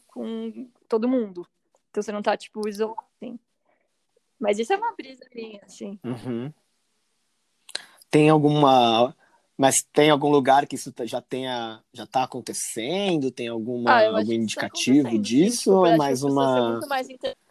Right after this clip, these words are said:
Speaker 1: tipo, né, na
Speaker 2: uma coisa de
Speaker 1: natureza, no
Speaker 2: futuro?
Speaker 1: campo, em coisas, em feiras, em comer bem orgânico, em plantar.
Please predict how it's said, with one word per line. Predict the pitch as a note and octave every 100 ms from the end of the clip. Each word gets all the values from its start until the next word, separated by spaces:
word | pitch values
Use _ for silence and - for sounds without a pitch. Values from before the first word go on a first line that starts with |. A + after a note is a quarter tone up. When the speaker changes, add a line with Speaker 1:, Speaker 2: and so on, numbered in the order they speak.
| _ _ _ _ _ _ _ _ _ _ _
Speaker 1:
tipo, | - A#3 A3 G#3 - -
né, | G#3+ G#3 G#3+
na | G#3 G3+
Speaker 2:
uma | A#2
coisa | - A#2
de | A2
Speaker 1:
natureza, | A2 A#2 -
no | A#2+
Speaker 2:
futuro? | A2 A2
Speaker 1:
campo, | G#2 A#3 - - G3+ G3 _ _ _ -
em | G#3+
coisas, | A3 G#3 G#3 F#3+
em | G3+
feiras, | - A3 G#3 A#3 G#3 F#3+ F#3
em | G3+ G3
comer | F#3+ G#3+ G#3 G#3 G#3
bem | F3+ G3+ G#3+
orgânico, | G#3 G3+ G#3 A3+ G#3 G#3
em | G3+
plantar. | G#3 G#3+ - A3 G#3+ A#3 G#3